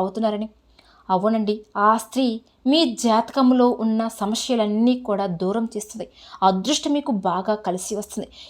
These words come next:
ఎతకబోయినటువంటి తీగ కాలికి దొరికినట్టు ఆమె యొక్క లక్ కారణంగా మీకు పట్టిన దరిద్రం ఎట్టే తొలగిపోతుంది. ఇన్నేళ్లుగా మీరు పడిన కష్టాలు,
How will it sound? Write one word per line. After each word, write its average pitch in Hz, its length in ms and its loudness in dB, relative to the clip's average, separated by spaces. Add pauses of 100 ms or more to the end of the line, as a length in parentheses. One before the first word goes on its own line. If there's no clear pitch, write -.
(180)
ఎతకబోయినటువంటి 277 760 2 (120)
తీగ 226 240 0 (140)
కాలికి 208 340 0
దొరికినట్టు 214 480 0 (200)
ఆమె 202 180 -4
యొక్క 202 160 -2 (180)
లక్ 202 260 0 (120)
కారణంగా 190 460 -4 (420)
మీకు 277 200 2 (140)
పట్టిన 269 280 4 (180)
దరిద్రం 214 360 2 (120)
ఎట్టే 214 220 0 (200)
తొలగిపోతుంది. 202 560 -2 (440)
ఇన్నేళ్లుగా 359 640 6
మీరు 277 140 0 (100)
పడిన 220 220 2 (140)
కష్టాలు, 214 480 -2